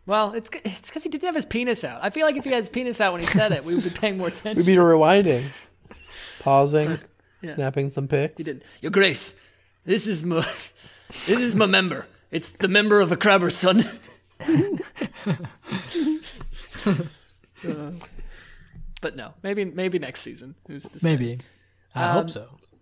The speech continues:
Speaker 1: And then does anybody, I mean, we got one thing left. Does anyone wanna, wanna name any other part, their favorite part, before we go and touch on this thing?
Speaker 3: Nah.
Speaker 2: Nah.
Speaker 1: Fantastic. We go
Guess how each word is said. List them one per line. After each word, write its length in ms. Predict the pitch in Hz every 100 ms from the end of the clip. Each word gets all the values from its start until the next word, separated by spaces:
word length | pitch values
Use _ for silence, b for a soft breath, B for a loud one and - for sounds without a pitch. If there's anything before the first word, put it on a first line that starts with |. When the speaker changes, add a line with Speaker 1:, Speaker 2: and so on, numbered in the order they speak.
| _ _ -
Speaker 1:
And 140 | 208
then 320 | 240 247 240
does 200 | 185 233
anybody, 580 | 262 302 294 254 254 247
I 120 | 214
mean, 320 | 226 240 226 -
we 100 | 190
got 180 | 214 247
one 180 | 247 269
thing 180 | 277 269
left. 480 | 254 202 - - - b b
Does 160 | 185 202
anyone 380 | 277 294 277 262
wanna, 480 | 254 247 220 220
wanna 260 | 220 220 226
name 240 | 220 214 214
any 260 | 233 254
other 200 | 247 226
part, 300 | 226 220 220
their 140 | 202 190
favorite 420 | - 220 214 202
part, 320 | 202 170 -
before 340 | 165 - 170
we 140 | 165 160
go 240 | 160 156
and 120 | 139
touch 220 | 135 139 139
on 140 | 127
this 200 | 123 -
thing? 280 | - 110 180 _ _ _ -
Speaker 3:
Nah. 280 | 110 104 - _ _ _ _ _ -
Speaker 2:
Nah. 300 | 123 - - _ _ _ _ -
Speaker 1:
Fantastic. 640 | 214 190 180 123 - 110 b b
We 140 | 202 233
go 500 | 226 277 294 302